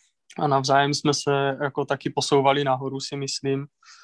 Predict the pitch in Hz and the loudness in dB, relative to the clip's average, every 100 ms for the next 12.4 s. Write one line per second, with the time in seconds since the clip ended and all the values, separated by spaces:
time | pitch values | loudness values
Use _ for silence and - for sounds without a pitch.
0 | - _ - 135 - 143 - 143 139 135 | -20 _ -6 -4 0 -2 2 2 4 4
1 | 135 135 - - 139 135 127 135 - 135 | 2 -2 -2 2 4 2 -2 -6 -6 -4
2 | 139 131 147 143 135 135 131 131 - 139 | -2 0 0 0 0 0 0 0 0 2
3 | 131 131 131 - - 131 135 135 135 135 | 2 2 -4 -8 -8 -6 -4 -2 -4 -6
4 | 147 _ _ _ _ _ _ _ _ - | -10 _ _ _ _ _ _ _ _ -20
5 | - _ _ _ - 143 131 131 135 135 | -20 _ _ _ -6 -2 -2 2 2 2
6 | 135 135 _ - 139 - 147 147 135 131 | 0 -4 _ -4 -2 2 2 2 2 2
7 | 147 _ _ _ _ _ _ _ _ _ | 0 _ _ _ _ _ _ _ _ _
8 | _ _ - - 143 131 131 131 131 135 | _ _ -20 -4 2 4 4 2 0 -4
9 | 135 _ _ _ _ _ _ _ _ _ | -10 _ _ _ _ _ _ _ _ _
10 | 359 _ _ _ - 139 - 135 135 135 | -20 _ _ _ -10 -8 -4 0 0 0
11 | 135 131 - - _ _ - 156 135 - | -4 -8 -18 -20 _ _ -6 -2 -2 2
12 | 147 143 139 | 4 4 2